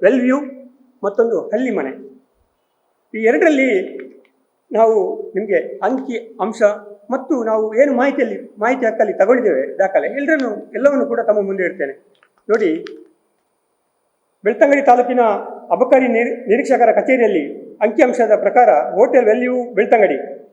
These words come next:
ಮತ್ತು ಹಳ್ಳಿ ಮನೆ ಉಜಿರೆ ಈ ಎರ-, ಎರಡು ಪರವಾನಗಿ ಹೊಂದಿದ ಸಂಸ್ಥೆಗಳಲ್ಲಿ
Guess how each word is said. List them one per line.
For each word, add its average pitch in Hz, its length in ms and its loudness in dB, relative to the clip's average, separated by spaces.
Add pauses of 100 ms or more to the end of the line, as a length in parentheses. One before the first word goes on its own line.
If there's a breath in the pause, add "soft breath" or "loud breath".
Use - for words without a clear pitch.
(180)
ಮತ್ತು 311 200 -2 (520)
ಹಳ್ಳಿ 285 140 4
ಮನೆ 262 180 4
ಉಜಿರೆ 196 300 0 (420)
ಈ 208 40 -6
ಎರ-, 262 520 4
ಎರಡು 269 240 4
ಪರವಾನಗಿ 262 440 4
ಹೊಂದಿದ 247 260 2
ಸಂಸ್ಥೆಗಳಲ್ಲಿ 226 640 0